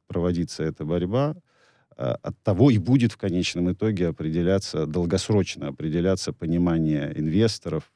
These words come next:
всего мира, чего ожидать от китайской экономики. Поскольку китайская экономика очень существенно определяется государством,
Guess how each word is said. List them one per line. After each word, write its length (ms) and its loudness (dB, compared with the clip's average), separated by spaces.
всего 340 0
мира, 600 2
чего 280 -2
ожидать 420 -2
от 100 -12
китайской 580 -6
экономики. 600 -10
Поскольку 460 -2
китайская 560 -2
экономика 580 -2
очень 340 -2
существенно 760 -10
определяется 640 -4
государством, 720 -6